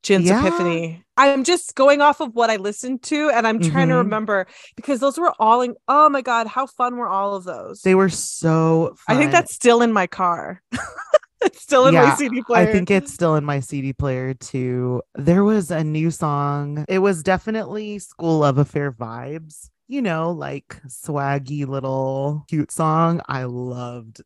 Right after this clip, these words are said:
Speaker 2: that. Track two, track two.
Speaker 1: This is a hard one because looking at all these, like, Still With You, the acapella. Ah, you know what? This is hard. I went with what I went with. I had to stick to my guns,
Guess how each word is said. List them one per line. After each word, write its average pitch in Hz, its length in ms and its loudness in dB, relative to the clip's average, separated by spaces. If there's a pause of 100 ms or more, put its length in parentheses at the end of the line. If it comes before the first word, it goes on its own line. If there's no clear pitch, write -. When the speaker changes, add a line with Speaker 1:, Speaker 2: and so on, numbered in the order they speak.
Speaker 2:
that. 110 420 -12
Track 170 260 2
two, 127 280 4
track 135 260 -2
two. - 240 -6 (240)
Speaker 1:
This 320 160 4
is 370 80 2
a 403 80 6
hard 285 240 2
one 269 120 -2
because 233 300 -6
looking 269 260 -6
at 247 100 -4
all 208 120 2
these, 226 160 -6
like, 226 140 -6
Still 285 280 -6
With 247 220 -6
You, 277 140 -4
the 254 80 2
acapella. 233 580 0
Ah, 392 220 6
you 330 120 -6
know 349 120 0
what? 349 180 0
This 277 160 -10
is 277 60 -20
hard. 262 260 -4
I 226 140 2
went 285 200 0
with 339 140 -4
what 339 140 -4
I 349 80 0
went 294 200 -2
with. 277 160 0
I 226 120 0
had 247 240 2
to 302 100 -6
stick 277 200 -8
to 294 60 -6
my 269 140 2
guns, 202 420 -2